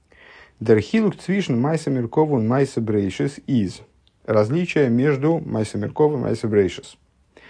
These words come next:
Wie der Rambam sagt, как сам Рамбам об этом заявляет.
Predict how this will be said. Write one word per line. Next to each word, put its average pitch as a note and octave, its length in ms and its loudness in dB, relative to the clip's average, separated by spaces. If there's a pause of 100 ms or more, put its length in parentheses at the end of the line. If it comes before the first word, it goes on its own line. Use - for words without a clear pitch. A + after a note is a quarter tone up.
(340)
Wie D#3+ 260 0
der E3+ 180 4
Rambam D3 420 4
sagt, G#2 300 0 (680)
как - 340 -2 (100)
сам A#2 300 0
Рамбам A2 480 4 (140)
об G#2 200 -4
этом G#2 240 0
заявляет. G#2+ 600 -2